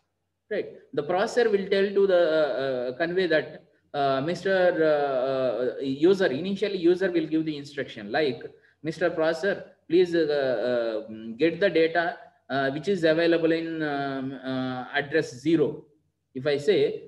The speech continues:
then immediately it gets the F F data from the memory. For example, if user gives the instruction like, "Mister Processor gets the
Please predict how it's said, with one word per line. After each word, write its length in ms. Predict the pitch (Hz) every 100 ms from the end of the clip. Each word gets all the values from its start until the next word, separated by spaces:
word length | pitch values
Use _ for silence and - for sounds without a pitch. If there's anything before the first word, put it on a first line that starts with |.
| -
then 160 | 151 151
immediately 540 | 165 196 185 190 190
it 120 | 170 131
gets 220 | 170 170
the 180 | 185 156 151 143
F 40 | 143
F 200 | 151 147
data 280 | 143 151 160
from 180 | 151 135
the 240 | 135 117
memory. 380 | 151 127 120 - _ _ _ _ _ _ _ _ _ _ _ _ _
For 100 | 151
example, 580 | 165 165 139 117 160 - - _ -
if 160 | 156 156
user 380 | 165 208 233
gives 280 | 214 196 208
the 120 | 208 185
instruction 460 | 180 185 180 175 170
like, 340 | 170 - - _ _
"Mister 260 | 170 175 190
Processor 520 | 180 165 165 190 131
gets 220 | 127 170 -
the 180 | 190